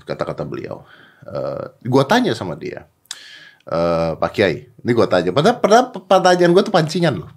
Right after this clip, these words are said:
Pertanyaan gua pancingan. "Pak Kiai, gimana dengan ada orang yang teriak-teriak, eh, 'Saya percaya pada Allah, saya tidak akan kena covid.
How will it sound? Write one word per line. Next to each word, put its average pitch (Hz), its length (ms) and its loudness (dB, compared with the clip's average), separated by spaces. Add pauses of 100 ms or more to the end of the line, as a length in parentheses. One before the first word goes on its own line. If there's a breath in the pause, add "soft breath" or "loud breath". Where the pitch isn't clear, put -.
Pertanyaan 92 360 -2
gua 110 140 -2
pancingan. 80 360 -8
"Pak - 200 -4
Kiai, 73 260 -6
gimana 113 340 -2
dengan 92 280 -6
ada 85 140 -4
orang 101 320 0
yang 82 200 -8 (200)
teriak-teriak, 82 540 -6 (140)
eh, - 340 -12 (500 loud breath)
'Saya 123 200 2
percaya 101 340 -2
pada 87 180 -4
Allah, 80 360 -4 (580)
saya 87 180 -4
tidak 80 280 -4
akan - 160 -10
kena 71 180 -10
covid. 71 300 -14